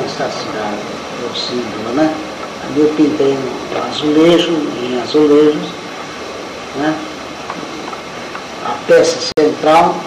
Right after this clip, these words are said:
e seis pequenos elementos la-, laterais.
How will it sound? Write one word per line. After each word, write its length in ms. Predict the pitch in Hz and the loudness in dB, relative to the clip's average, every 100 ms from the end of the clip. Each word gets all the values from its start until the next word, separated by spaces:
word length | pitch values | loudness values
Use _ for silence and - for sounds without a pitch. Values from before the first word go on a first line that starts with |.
| - | -4
e 100 | 147 | -4
seis 440 | - - 151 151 156 - - - - - - - - - - - - - - | -2 4 6 8 4 -4 -10 -12 -12 -12 -14 -14 -14 -12 -12 -10 -10 -12 -8
pequenos 540 | 135 131 143 135 135 120 - - - - - 127 | -6 -2 0 0 -2 -4 -6 -8 -10 -10 -8 -6
elementos 460 | 123 117 120 120 120 110 | -4 0 0 0 -2 -2
la-, 120 | 110 - - - - - - - | -4 -6 -8 -10 -10 -12 -12 -8
laterais. 680 | 120 117 - 113 101 - - | -6 -4 -2 -2 -4 -6 -8